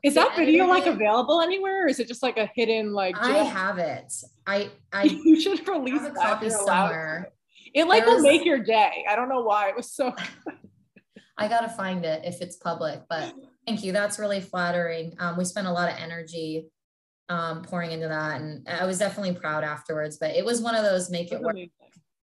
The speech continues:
Speaker 2: make it work moments for sure.
Speaker 1: Love it. Well, this episode today, uh, as most of you probably realize the title, Transitioning into a New Role. Nicole is the Assistant Athletics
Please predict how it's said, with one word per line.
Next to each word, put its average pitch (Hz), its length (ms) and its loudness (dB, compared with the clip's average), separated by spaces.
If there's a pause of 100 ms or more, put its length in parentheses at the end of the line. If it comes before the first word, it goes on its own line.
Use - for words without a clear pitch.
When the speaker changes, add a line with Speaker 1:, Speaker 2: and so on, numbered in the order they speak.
(160)
Speaker 2:
make 185 220 -2
it 165 80 -2
work 147 200 -4
moments - 480 -10
for - 140 -10
sure. - 500 -8
Speaker 1:
Love 151 240 -14
it. - 180 -20 (600)
Well, 214 340 -2
this 254 200 -4
episode 320 400 -4
today, 190 500 -2 (100)
uh, 180 220 -4
as 185 320 -6
most 185 240 -2
of - 60 -14
you 190 120 -8
probably 175 220 0
realize 170 380 0
the 180 60 -14
title, 170 340 -2
Transitioning 202 580 -2
into 202 240 -4
a 202 60 -4
New 190 280 -2
Role. 180 420 2
Nicole 196 400 0
is 185 240 -4
the 185 120 -4
Assistant 226 720 -4
Athletics 196 580 0